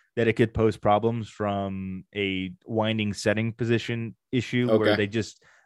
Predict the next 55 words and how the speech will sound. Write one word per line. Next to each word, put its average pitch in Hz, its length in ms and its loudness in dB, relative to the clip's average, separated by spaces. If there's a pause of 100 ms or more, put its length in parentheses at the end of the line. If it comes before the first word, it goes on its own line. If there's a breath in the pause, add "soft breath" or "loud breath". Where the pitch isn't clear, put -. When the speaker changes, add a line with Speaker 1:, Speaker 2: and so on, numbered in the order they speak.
Speaker 1:
they 143 120 8
don't 156 360 4
know 139 200 6
what 123 320 2
they're 123 140 2
doing 113 460 -6
and 117 100 -8
they 117 80 0
don't 123 220 0
know 113 140 0
that 107 120 0
there 107 140 2
is 107 220 0
a 110 100 4 (180)
phantom, 120 680 2 (180)
you 113 100 -2
know, 101 60 -2
date, 117 420 -2 (320)
you 120 120 -2
know, 92 180 -2 (160)
th-, 110 200 -8
where 123 140 2
there's 113 200 -2
not 123 180 2
a 117 60 2
date 120 320 0
there, 123 300 0 (280 soft breath)
but 123 100 2
it's 117 120 0
engaging 120 640 2
in 110 100 -2
the 101 60 -4
movement. 110 500 -4 (640 soft breath)
Uh, 104 400 2
so 143 160 4
I 143 80 6
think 180 140 4
that 123 100 -2
that 127 160 4
would 127 120 2
be 120 200 -2
more 117 400 0
so 123 240 -4
my 104 260 0
gripe 131 380 2
personally 135 320 -2
and 104 120 -2
why 104 220 -2
that 107 160 0
one 107 140 -4
makes 101 240 -6
sense. 110 320 -4
It's 107 100 -12
just, - 240 -10
like, 104 200 -4